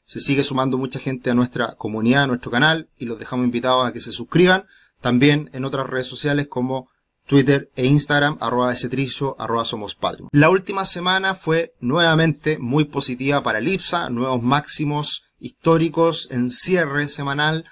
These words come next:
un alza del dos coma siete, el Standard and Poor's quinientos cae, corrige levemente, y algo que no cuadra mucho es que el dólar en Chile subió un cero ocho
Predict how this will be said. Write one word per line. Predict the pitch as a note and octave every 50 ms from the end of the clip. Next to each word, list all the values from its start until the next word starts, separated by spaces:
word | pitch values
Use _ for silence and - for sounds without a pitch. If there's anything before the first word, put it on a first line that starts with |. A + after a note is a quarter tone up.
| - _
un | A#2+ A#2+ C3
alza | C#3 D3 C#3+ - C#3+ C3
del | B2+
dos | A#2+ C3 -
coma | _ - A#2 A#2+ B2
siete, | - - F#3+ F3+ F3 E3 E3+ F3 E3+ -
el | C3 B2
Standard | - - C3+ C#3 C3+ B2
and | A#2 -
Poor's | B2 - -
quinientos | - A#2+ A#2+ B2 B2 - A#2+ - _
cae, | _ - F3 E3+ E3 D#3+ E3 D#3+ D#3 - - _
corrige | - A2 A#2 C#3+ C#3+ - D3 B2+
levemente, | B2+ C3+ C#3 D#3+ F3+ F3+ E3 - - F3+ F3 F3+ _ _ _ _ _ _ _ _
y | G#3 A3 A#3 A#3 A#3 A3+ -
algo | F3 F#3 F#3+ F#3+ G3 F#3+
que | F#3 F3 E3+
no | F3+ F#3+ F#3+ F#3+
cuadra | G3 G3 G3 G3 F#3+ F#3+ F3+
mucho | F#3 G3 G#3 G3 - - G3
es | F#3 -
que | - - E3
el | D3+ D3+ D3+
dólar | D3 F3+ F#3+ G3 G3 F#3+ F#3
en | F#3 F3 F3
Chile | - - F#3+ F#3 F3 E3+
subió | - - D#3+ D#3 E3 E3+
un | E3+ D#3+
cero | - - D#3+ E3 F3
ocho | F#3 F#3+ F#3 - G#3+ A3 A#3